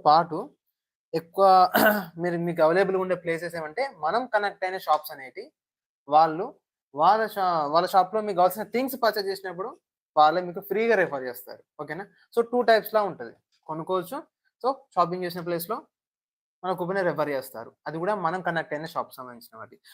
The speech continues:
But ఫస్ట్ ఎలా ఉన్నాయి? ఫస్ట్ వచ్చేసి ఫ్రీ గోవా ట్రిప్ అని చెప్పేసి మనం, ఆ, <clears throat> ప్రతి నెల టెన్, ట్వంటీ, థర్టీ, ఓకే, ఈ డేట్స్ ఉన్నాయి కదా, ఈ డేట్స్‌లలో మాత్రమే అనుకున్నాం. అది కూడా every,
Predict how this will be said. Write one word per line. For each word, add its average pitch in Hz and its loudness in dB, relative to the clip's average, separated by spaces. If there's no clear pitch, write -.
But 262 4
ఫస్ట్ 196 2
ఎలా 214 4
ఉన్నాయి? 139 -8
ఫస్ట్ 185 -2
వచ్చేసి 190 -8
ఫ్రీ 190 -4
గోవా 180 4
ట్రిప్ 170 -6
అని 156 -4
చెప్పేసి 143 -12
మనం, 165 -6
ఆ, 147 2
<clears throat> - -4
ప్రతి 165 -2
నెల 202 2
టెన్, 190 -2
ట్వంటీ, 170 -6
థర్టీ, 143 -8
ఓకే, 151 -4
ఈ 208 -4
డేట్స్ 185 2
ఉన్నాయి 175 -2
కదా, 123 -6
ఈ 175 -6
డేట్స్‌లలో 190 0
మాత్రమే 185 -2
అనుకున్నాం. 160 -4
అది 147 -6
కూడా 214 0
every, 190 -6